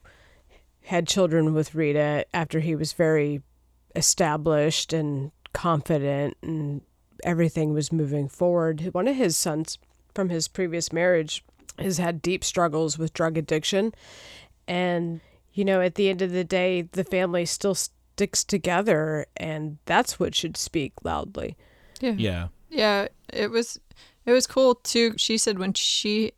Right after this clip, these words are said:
Speaker 2: w-, had an interview with him, she was not feeling well, and he was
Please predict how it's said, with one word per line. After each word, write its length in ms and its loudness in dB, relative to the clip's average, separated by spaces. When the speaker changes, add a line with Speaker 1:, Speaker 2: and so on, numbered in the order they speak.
Speaker 2:
w-, 220 -6
had 240 -2
an 120 -4
interview 420 0
with 140 -2
him, 300 -2
she 260 0
was 220 2
not 320 0
feeling 480 2
well, 440 -2
and 160 -2
he 120 -2
was 220 0